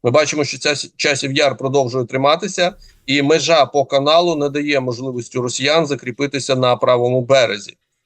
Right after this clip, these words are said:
Майже вже рік триває оборона Часового Яру. А хто сказав, що Покровськ або Мирноград не зможе тримати оборону майже рік, якщо дійсно вона буде спланована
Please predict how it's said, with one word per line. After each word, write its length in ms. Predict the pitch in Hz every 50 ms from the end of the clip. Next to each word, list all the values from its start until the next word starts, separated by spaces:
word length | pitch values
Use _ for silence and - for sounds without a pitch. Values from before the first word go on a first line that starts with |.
| _ _ -
Майже 420 | 120 139 160 190 214 180 165 165
вже 340 | 131 117 113 131 147 139 120
рік 280 | 117 147 202 214 - -
триває 400 | 127 131 127 131 139 147 151 143
оборона 480 | 139 127 120 123 131 143 151 147 135
Часового 480 | 120 - 127 123 120 - 123 123 120 120
Яру. 360 | 117 110 101 90 87 - - _ _ _ _ _ _ -
А 280 | - 117 120 120 117
хто 220 | 113 - - 170 165
сказав, 380 | - - 160 139 165 160 151
що 180 | - - 156 135
Покровськ 540 | - 139 131 - 135 151 175 180 175 - -
або 200 | 131 120 131 131
Мирноград 580 | 131 135 131 135 135 123 117 139 143 147 -
не 80 | 139 127
зможе 340 | 113 120 127 127 120 123 107
тримати 380 | - 123 127 131 131 123 139
оборону 600 | 127 120 120 120 123 131 135 147 139 131 120 120 117
майже 400 | 117 120 117 117 113 107 117 120
рік, 240 | 139 185 208 - _
якщо 440 | - 123 127 120 - - - 175 185
дійсно 540 | 156 117 - 127 135 175 175 - 185 175 147
вона 260 | 123 110 110 107 110
буде 340 | 107 104 117 131 151 170 165
спланована 1000 | - - - - 123 135 135 135 131 123 123 135 143 151 175 180 170 160 160